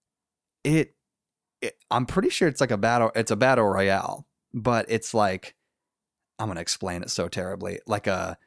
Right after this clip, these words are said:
s-, not necessarily cyberpunk, but, like, sci-fi,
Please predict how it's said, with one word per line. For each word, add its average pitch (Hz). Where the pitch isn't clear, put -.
s-, -
not 143
necessarily 117
cyberpunk, 101
but, 104
like, 98
sci-fi, 98